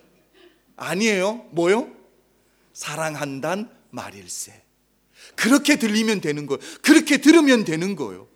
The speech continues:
방법은 늘 달라져요. 우리 하나님의 어조가 늘 달라질 수 있어요. 톤이 달라질 수 있어요. 그러나 우리는 항상 그렇게 들어야 되는 거예요. 사랑한단 말일세.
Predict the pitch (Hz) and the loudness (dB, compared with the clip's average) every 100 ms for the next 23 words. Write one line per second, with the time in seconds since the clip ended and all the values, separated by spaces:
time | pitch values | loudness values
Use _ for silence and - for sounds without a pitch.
0 | _ - - - 269 330 330 294 247 302 | _ -20 -12 0 0 4 4 4 4 4
1 | 302 208 220 240 220 143 107 _ _ _ | 4 0 2 2 2 -2 -6 _ _ _
2 | _ _ _ _ _ _ _ _ 226 277 | _ _ _ _ _ _ _ _ -2 2
3 | 277 277 254 247 226 254 277 240 226 370 | 4 6 4 6 6 6 6 4 8 10
4 | 370 277 285 254 240 202 214 175 - 131 | 10 8 6 6 4 -4 -6 -8 -8 -10
5 | - - - - 381 320 262 254 247 233 | -12 -20 -6 6 6 6 2 2 2 2
6 | 202 - 185 190 - 107 - _ _ _ | -4 -8 -8 -10 -10 -12 -16 _ _ _
7 | _ _ _ _ _ - 110 101 165 _ | _ _ _ _ _ -20 -16 -14 -14 _
8 | _ _ _ _ _ 143 233 220 190 233 | _ _ _ _ _ -4 -2 -2 -6 -4
9 | 208 233 185 175 190 190 175 151 123 101 | -2 -2 -2 0 0 2 0 0 -2 -8
10 | 92 - _ _ _ _ _ _ _ _ | -12 -20 _ _ _ _ _ _ _ _
11 | - - 143 135 123 117 104 143 190 _ | -16 -12 -8 -8 -8 -10 -8 -8 -8 _
12 | _ - - 170 - - _ | _ -20 -20 -16 -14 -14 _